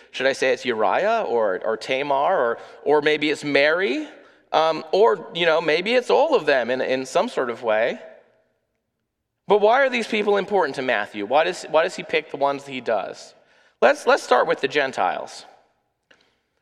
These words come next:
We said in the last point that Jesus sums up Israel's story.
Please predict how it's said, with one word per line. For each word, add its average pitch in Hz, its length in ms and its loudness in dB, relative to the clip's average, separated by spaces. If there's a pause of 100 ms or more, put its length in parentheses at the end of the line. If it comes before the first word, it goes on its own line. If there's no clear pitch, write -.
We 180 100 2
said 240 240 4
in 247 60 0
the 190 80 2
last 175 300 2
point 160 240 2
that 147 100 -2
Jesus 180 400 0
sums 147 320 0
up 190 260 2
Israel's 196 560 0
story. 90 540 -6